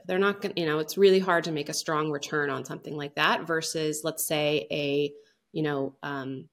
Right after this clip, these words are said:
powdered hydration tablet, right? So you gotta make these kinds of decisions, um, and really get an understanding from your client of which channels make the most sense for you,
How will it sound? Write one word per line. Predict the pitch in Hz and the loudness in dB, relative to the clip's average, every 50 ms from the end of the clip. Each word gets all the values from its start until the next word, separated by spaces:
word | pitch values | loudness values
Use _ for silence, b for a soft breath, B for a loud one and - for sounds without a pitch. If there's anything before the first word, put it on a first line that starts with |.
| _ _ _ _ | _ _ _ _
powdered | - - 190 175 170 170 165 165 165 151 | -4 0 2 2 2 2 0 -2 -2 -2
hydration | - 165 165 - - 165 160 156 - - 135 135 | -4 -4 -4 -4 -2 -2 -2 -2 -4 -6 -8 -8
tablet, | - - 131 - - - - - - - _ _ _ _ _ _ _ _ _ _ _ _ _ _ _ | -4 -4 -4 -4 -2 -4 -4 -6 -6 -10 _ _ _ _ _ _ _ _ _ _ _ _ _ _ _
right? | 165 165 165 170 185 185 - - | 0 2 2 2 2 0 -4 -8
So | - - - 190 185 | -12 -8 -4 -2 0
you | 202 202 | 2 2
gotta | 233 247 277 294 | 2 2 4 4
make | 247 208 196 208 202 - | 6 6 6 4 4 2
these | 196 190 185 | 0 0 0
kinds | - - 180 170 170 170 | 0 -2 -2 0 0 -2
of | 165 | -4
decisions, | - 151 - - - 156 151 165 147 143 135 - - - - b b b b b _ _ | -6 -8 -6 -4 -2 -2 -2 0 -2 -2 -4 -4 -4 -4 -4 b b b b b _ _
um, | 170 165 160 156 160 | 0 0 0 0 0
and | 160 165 | -2 2
really | 170 175 180 185 180 | 4 6 6 6 6
get | 190 185 | 6 4
an | 180 175 | 2 2
understanding | 165 156 165 160 - 165 156 156 160 147 | 0 -2 -4 -4 -2 -2 -2 -2 -2 -2
from | - 156 151 | -4 -4 -4
your | 143 143 | -4 -4
client | - - - 151 143 151 156 165 175 - - | -6 -2 2 4 4 4 4 2 -2 -4 -4
of | 156 147 143 | -4 -4 -4
which | 151 160 170 185 185 - - - | -2 0 2 2 2 2 -2 -2
channels | - - 175 156 151 160 156 151 - | -2 0 0 0 2 2 2 2 0
make | 170 - - - | 0 -4 -4 -4
the | 147 | -4
most | 156 147 147 - - | -2 -2 -2 -2 -4
sense | 143 127 113 - - | -4 -4 -4 -6 -8
for | - - - | -6 -4 -4
you, | - - - | -2 -2 -4